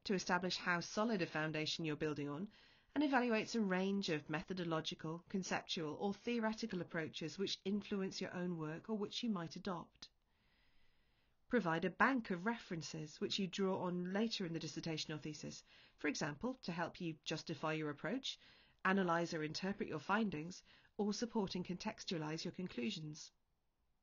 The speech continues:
Synthesize the literature into an account of the current state of knowledge in your field and where its limitations are. Justify your research question by contextualizing it, indicating it how it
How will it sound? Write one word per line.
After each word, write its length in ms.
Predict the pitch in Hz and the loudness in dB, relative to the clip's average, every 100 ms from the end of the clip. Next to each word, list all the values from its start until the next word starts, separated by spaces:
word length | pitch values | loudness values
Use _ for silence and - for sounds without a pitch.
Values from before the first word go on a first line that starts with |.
| _ _ _ _ _ _ _ _ _ _ _ _ - | _ _ _ _ _ _ _ _ _ _ _ _ -12
Synthesize 680 | - 277 269 226 180 165 | 2 2 2 2 2 2
the 80 | 165 | 0
literature 460 | 175 170 - 160 143 - - | -2 -2 -4 -4 -6 -10 0
into 260 | 202 202 | 2 2
an 100 | 190 | 2
account 520 | 190 - 214 226 233 190 | 0 0 2 2 2 0
of 120 | 170 | -2
the 60 | |
current 440 | 165 - 202 233 214 | -6 -2 0 2 0
state 400 | - 190 185 190 | -2 -2 -2 -4
of 120 | 185 | -2
knowledge 380 | 170 170 170 - | 0 0 -2 -4
in 140 | 165 | -2
your 160 | 160 165 | -2 -4
field 440 | - 156 151 151 - | -4 -4 -4 -8 -2
and 100 | 196 | 0
where 140 | 165 170 | 0 -2
its 180 | - 170 | -2 -2
limitations 720 | 165 - 202 214 - 160 156 | -4 -2 -4 -2 -2 -4 -4
are. 220 | 151 147 - _ _ _ _ _ _ _ _ - - - - _ _ _ _ _ | -4 -6 -14 _ _ _ _ _ _ _ _ -20 -20 -20 -20 _ _ _ _ _
Justify 560 | - 208 - 226 180 170 | 2 2 2 0 2 2
your 160 | 170 160 | 2 0
research 440 | 160 165 160 - | 0 0 -2 -2
question 440 | 165 160 - 175 190 | -4 -4 -4 -6 0
by 220 | 170 156 | 0 0
contextualizing 920 | 156 170 175 - - 170 156 156 165 233 | 0 -4 -2 -2 -2 -2 0 -2 -2 -6
it, 80 | - _ _ _ | -8 _ _ _
indicating 540 | 175 160 - 165 170 160 | -2 -2 -2 -2 -2 -4
it 100 | - | -4
how 220 | 175 | -2
it 120 | 175 | -2